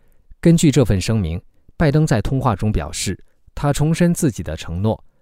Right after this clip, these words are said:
在乌克兰面临俄国无端侵略、捍卫自身民主、主权和领土完整性之际，美国将支持乌克兰。此外，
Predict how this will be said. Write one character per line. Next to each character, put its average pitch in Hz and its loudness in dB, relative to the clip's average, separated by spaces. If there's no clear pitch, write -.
在 143 0
乌 165 2
克 - 0
兰 123 2
面 143 2
临 113 0
俄 110 0
国 123 2
无 110 0
端 143 0
侵 160 -2
略、 147 0
捍 143 0
卫 139 2
自 143 -2
身 139 0
民 127 0
主、 73 -8
主 82 -8
权 92 -4
和 113 0
领 123 2
土 104 -2
完 104 -2
整 98 -4
性 90 -4
之 92 -8
际， 90 -8
美 120 4
国 127 4
将 156 2
支 165 -2
持 98 -6
乌 98 -6
克 95 -2
兰。 78 -8
此 - -10
外， 87 -2